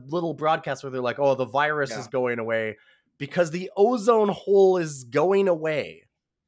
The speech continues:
Speaker 2: The ozone hole fixed itself in the last twenty-four hours.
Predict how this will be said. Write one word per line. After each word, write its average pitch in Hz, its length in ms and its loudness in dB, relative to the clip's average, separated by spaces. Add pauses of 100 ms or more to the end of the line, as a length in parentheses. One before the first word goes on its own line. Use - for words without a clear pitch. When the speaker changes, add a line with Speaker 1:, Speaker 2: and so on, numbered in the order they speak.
(240)
Speaker 2:
The 139 160 -14
ozone 165 480 -4
hole 143 320 -6
fixed - 380 -12
itself 101 580 -10
in 117 100 -14
the 117 100 -12
last 131 360 -6
twenty-four 135 520 -10
hours. 113 560 -10